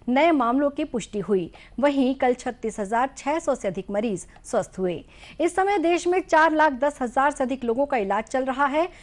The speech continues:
वहीं कोरोना से स्वस्थ होने की दर संतानवे फीसदी से अधिक है।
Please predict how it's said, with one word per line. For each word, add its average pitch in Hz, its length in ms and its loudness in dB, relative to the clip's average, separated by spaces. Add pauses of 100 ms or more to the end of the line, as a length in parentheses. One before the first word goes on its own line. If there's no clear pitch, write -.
(180)
वहीं 330 260 6
कोरोना 339 400 2
से 359 160 -2
स्वस्थ 285 280 0
होने 240 180 0
की 240 120 -4
दर 220 240 2 (280)
संतानवे 320 560 4
फीसदी 294 520 0
से 240 180 -2
अधिक 180 340 -8
है। 170 320 -6